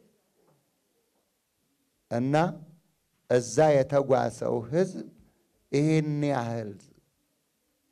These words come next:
ስራ ሰርቶ መ-፣ ተመልሷል። ወደ ዮ-፣ ዮሐንስ አሁን የትላንቱ መ-፣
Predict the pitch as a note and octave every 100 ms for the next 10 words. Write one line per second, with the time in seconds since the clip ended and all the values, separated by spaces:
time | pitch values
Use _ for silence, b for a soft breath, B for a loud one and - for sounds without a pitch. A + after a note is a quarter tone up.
0 | - - B2 A2+ G#2+ G2 B2 A#2+ A2+ -
1 | A2 G#2 A2+ A2+ - B2 A#2 G#2 G#2 -
2 | F#2+ - _ _ _ _ _ _ _ _
3 | _ _ _ _ _ _ _ _ _ A2
4 | B2 C3+ C3 D3 D3+ D3+ - - - _
5 | _ - B2+ - - _ _ _ - C3
6 | C3 C3+ B2+ A2+ A2 - - C3 B2 A2
7 | B2 B2+ A2+ G2+ - _ _ - A2+